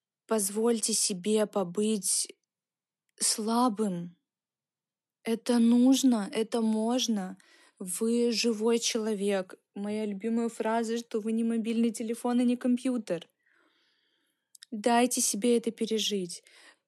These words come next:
Понаходитесь в этом состоянии. Это все очень важно, потому что иначе, если вы будете в этой ситуации сильной, сильным, вы возьмете у себя в, вы возьмете у себя в кредит.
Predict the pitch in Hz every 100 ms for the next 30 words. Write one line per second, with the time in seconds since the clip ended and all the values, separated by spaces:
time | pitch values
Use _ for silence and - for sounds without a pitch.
0 | - 233 233 247 214 226 226 226 226 220
1 | 214 214 - 233 214 220 208 202 190 180
2 | 175 180 _ _ _ _ _ 254 - 233
3 | - 254 233 - 247 247 254 233 226 226
4 | 208 185 175 175 208 208 226 - 233 220
5 | 220 220 220 220 - _ _ - 220 220
6 | 233 240 - - 196 196 185 202 220 -
7 | 196 202 202 220 - 202 208 208 - 220
8 | 214 - 202 190 - 247 262 226 175 170
9 | - _ _ _ - - 240 240 226 190
10 | 175 175 - - _ _ _ - 196 226
11 | 233 233 233 226 - _ _ _ _ _
12 | _ _ _ _ _ - 220 220 226 233
13 | 247 - - 233 220 214 220 - 202 175
14 | 226 226 220 208 - _ _ 208 - _
15 | _ - 226 233 233 247 233 - 208 240
16 | - 190 185 202 208 202